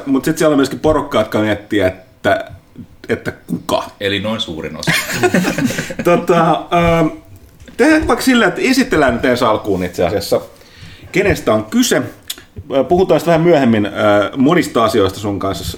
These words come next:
Speaker 1: ö, lisää, mutta tota, että ihmiset saa vähän kiinni siitä, että keitä, keitä täällä studiossa on. Meidät on unohdettu, mut siis, ö, jos, ö, vois sanoa, että sä oot ehkä eniten, parhaiten tunnettu,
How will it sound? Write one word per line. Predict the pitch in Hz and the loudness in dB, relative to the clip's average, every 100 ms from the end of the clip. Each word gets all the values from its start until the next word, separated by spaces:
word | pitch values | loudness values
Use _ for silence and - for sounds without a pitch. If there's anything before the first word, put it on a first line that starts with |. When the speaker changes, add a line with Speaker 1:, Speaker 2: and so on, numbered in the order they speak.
| 98 | -6
Speaker 1:
ö, | 98 | -2
lisää, | 151 - 139 127 120 | -2 0 2 2 2
mutta | 117 - | -2 -4
tota, | - 101 107 107 | -6 -4 0 0
että | 113 - - | 0 -6 -6
ihmiset | 135 117 110 - | -2 0 0 0
saa | 110 | 0
vähän | 113 - - - - - - - - | 0 -2 -6 -16 -16 -16 -18 -20 -8
kiinni | - 180 117 | 0 2 2
siitä, | 98 117 101 - 85 | 0 0 0 2 0
että | 80 - 90 - - - | -2 -4 -6 -6 -18 -8
keitä, | 113 104 95 - | -2 -2 -2 -2
keitä | 135 107 | -2 -2
täällä | 95 92 | -2 -2
studiossa | 131 107 85 - 120 | 0 2 0 0 2
on. | 92 80 - - - - - | 0 -4 -8 -8 -12 -20 -6
Meidät | 226 262 190 | -2 0 2
on | 214 | 2
unohdettu, | 233 151 143 | 2 0 0
mut | 127 120 | 0 2
siis, | 139 131 - | 0 0 0
ö, | 135 131 127 127 - 50 110 110 95 90 | 2 4 2 0 -4 -10 -8 -10 -12 -12
jos, | - 151 151 - - - | -2 -2 -2 -10 -10 -6
ö, | 95 - 117 | -6 -6 -4
vois | 165 180 | 0 0
sanoa, | 196 185 170 | 0 2 2
että | 151 147 | 0 -2
sä | 147 | -2
oot | |
ehkä | 151 151 - | -2 -2 -2
eniten, | 175 160 139 - - | 0 2 0 -2 -2
parhaiten | 214 247 185 - | 0 2 2 2
tunnettu, | 139 127 - 135 127 | 4 2 0 0 0